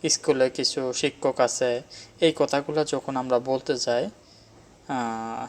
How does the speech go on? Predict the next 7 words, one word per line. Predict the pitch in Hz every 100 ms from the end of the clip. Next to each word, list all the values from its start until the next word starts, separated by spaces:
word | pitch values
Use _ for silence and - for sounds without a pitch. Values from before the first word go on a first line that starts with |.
| - -
ইংরেজিতে | 156 139 135 127 123 120
বলি | 123 120 117
হচ্ছে | 117 127 117
there | 120 113 120 113
is, | - - - - -
there | 123 120 113 117 113
is। | -